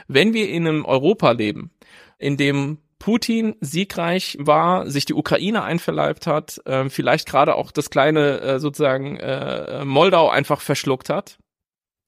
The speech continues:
es zudem keine U S A mehr gibt, die den Artikel fünf Sicherheitsgaranten irgendwie zementiert,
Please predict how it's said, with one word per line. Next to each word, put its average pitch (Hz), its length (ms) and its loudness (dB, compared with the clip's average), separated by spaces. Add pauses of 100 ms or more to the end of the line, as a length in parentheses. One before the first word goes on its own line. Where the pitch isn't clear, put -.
(420)
es - 280 4
zudem 185 540 0 (800)
keine 202 320 0
U 185 120 2
S 156 200 4
A 156 180 -4
mehr 147 180 0
gibt, - 380 -6
die 151 80 0
den 143 160 -2
Artikel - 400 -2
fünf 185 260 -4
Sicherheitsgaranten 135 1000 -4
irgendwie 139 320 -4
zementiert, 143 800 -4